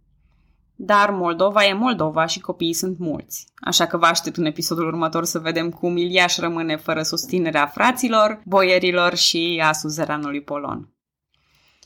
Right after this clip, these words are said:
După treizeci și doi de ani ca domnitor al Moldovei, în care s-a achitat ireproșabil de toate datoriile interne și externe, Alexandru cel Bun contractează o boală. Moare la întâi ianuarie o mie patru sute treizeci și doi, probabil împăcat cu gândul că lasă Moldova stabilă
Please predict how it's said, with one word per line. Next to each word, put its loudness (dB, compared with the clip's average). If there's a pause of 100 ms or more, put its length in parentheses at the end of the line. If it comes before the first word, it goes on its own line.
(340)
După -2
treizeci 4
și 2
doi 2
de 4
ani 4
ca -2
domnitor -2
al 2
Moldovei, -2
în -8
care 0
s-a 0
achitat 0
ireproșabil 2
de 0
toate 0
datoriile 0
interne 0
și 2
externe, -4 (460)
Alexandru 2
cel 0
Bun 2
contractează 0
o 0
boală. 0 (240)
Moare 4
la 6
întâi 0
ianuarie 4
o 2
mie 0
patru 0
sute 0
treizeci 0
și 2
doi, 0
probabil 0
împăcat 2
cu -2
gândul -2
că 0
lasă 2
Moldova 2
stabilă 0